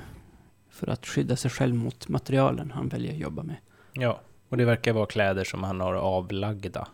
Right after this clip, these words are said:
Speaker 1: Ja.
Speaker 2: Alltså, som han kanske börjar gå sönder eller börjar bli s-, solkiga. Solkiga.
Speaker 1: Ja.
Speaker 2: Ja.
Speaker 1: Men här kommer ju det här tipset som vi brukar ge till, eh,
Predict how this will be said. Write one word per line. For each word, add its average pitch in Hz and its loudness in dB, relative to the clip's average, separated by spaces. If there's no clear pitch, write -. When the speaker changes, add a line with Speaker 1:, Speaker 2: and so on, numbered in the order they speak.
Speaker 1:
Ja. 160 2
Speaker 2:
Alltså, 131 2
som - -8
han 95 -6
kanske 107 -4
börjar 101 2
gå 98 -4
sönder 95 -4
eller - -8
börjar 104 0
bli 98 -6
s-, - -6
solkiga. - -6
Solkiga. - -6
Speaker 1:
Ja. 139 2
Speaker 2:
Ja. 104 -4
Speaker 1:
Men 165 10
här 165 8
kommer 208 10
ju 185 12
det 160 12
här 156 12
tipset 175 2
som 143 4
vi 139 6
brukar 135 2
ge 135 4
till, 127 -2
eh, 131 -2